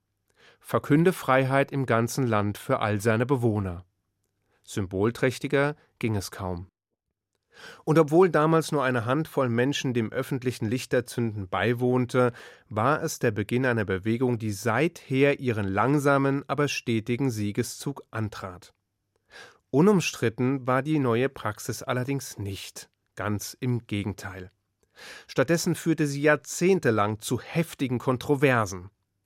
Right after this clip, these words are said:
Und zwar vor allem zwischen Chabad und anderen jüdischen Organisationen,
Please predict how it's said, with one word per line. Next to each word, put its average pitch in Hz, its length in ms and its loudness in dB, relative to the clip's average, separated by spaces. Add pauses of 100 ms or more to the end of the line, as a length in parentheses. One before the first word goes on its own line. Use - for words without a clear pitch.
(320)
Und 156 140 -2
zwar 147 160 4
vor - 200 0
allem 135 300 2
zwischen 127 320 -4
Chabad 107 640 0 (300)
und - 240 -2
anderen 139 400 4
jüdischen 110 400 0
Organisationen, 123 960 2